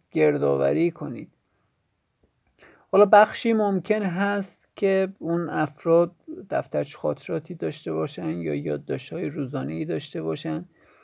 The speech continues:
اه، که در اون، اه، دفتر خاطرات و اینها، اه، روایت زندگی خودشون را نوشته باشن.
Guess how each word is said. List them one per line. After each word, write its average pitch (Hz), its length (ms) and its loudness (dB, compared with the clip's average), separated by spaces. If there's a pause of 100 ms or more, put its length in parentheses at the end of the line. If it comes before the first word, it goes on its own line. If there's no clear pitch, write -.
(380)
اه، 151 100 -6 (140)
که 160 120 -4
در 147 240 8
اون، 170 320 0 (100)
اه، 135 180 -8 (200)
دفتر 143 420 0
خاطرات 147 580 -4
و 156 40 -2
اینها، 156 560 -2 (380)
اه، 151 240 -2
روایت 151 680 0
زندگی 147 600 -2
خودشون 156 540 -4
را 147 160 -2
نوشته 147 540 -4
باشن. 143 420 -6